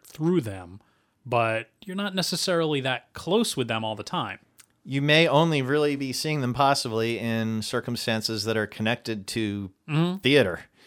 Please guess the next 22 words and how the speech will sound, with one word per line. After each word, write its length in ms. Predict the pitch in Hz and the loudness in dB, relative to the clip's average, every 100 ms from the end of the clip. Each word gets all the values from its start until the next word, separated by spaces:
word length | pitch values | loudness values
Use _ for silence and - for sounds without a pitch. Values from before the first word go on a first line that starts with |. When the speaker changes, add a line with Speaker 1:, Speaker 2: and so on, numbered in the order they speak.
| _ | _
Speaker 1:
And 120 | - 160 | 2 4
I 40 | |
mean, 260 | 160 156 143 | 6 4 2
because 400 | 143 - 208 170 | 0 4 4 4
of 60 | |
that, 180 | 135 123 | 2 2
because 280 | 135 147 131 | 2 0 0
you 100 | 127 | 0
are 200 | 131 156 | 2 2
staying 300 | - 143 127 | 0 0 -2
in 140 | 120 - | -4 -8
touch 340 | - 143 - | -2 -2 -2
with 140 | 123 107 | -6 -6
them, 380 | 104 101 104 113 | -8 -8 -12 -10
and 560 | 120 113 107 104 104 104 _ _ _ _ | -6 -6 -8 -10 -14 -18 _ _ _ _
even 200 | 170 139 | -4 -4
if 100 | - | -4
you're 60 | 123 | -4
not 160 | 113 | -4
close 340 | - 220 226 - | 0 4 4 2
with 120 | 131 | 2
them, 240 | 127 127 | 2 0